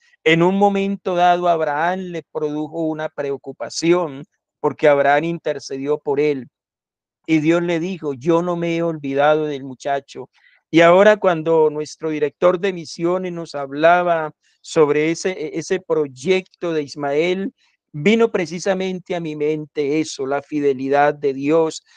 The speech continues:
porque Dios le dijo a Abraham que él no se había olvidado del muchacho. Hoy han pasado los siglos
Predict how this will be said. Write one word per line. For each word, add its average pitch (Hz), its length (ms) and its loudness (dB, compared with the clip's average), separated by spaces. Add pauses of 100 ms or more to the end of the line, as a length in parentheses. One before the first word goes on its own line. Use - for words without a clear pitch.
(160)
porque 147 300 2
Dios 160 200 4
le 175 180 2
dijo 175 640 -2
a 143 200 2
Abraham 147 720 0
que 156 280 0
él 160 200 -4
no 180 240 -2
se - 240 -8
había 156 400 0
olvidado 143 560 -2
del 135 160 -4
muchacho. 127 640 -8 (380)
Hoy 190 380 8
han 170 160 2
pasado 165 480 -2
los 151 180 -6
siglos 180 680 -6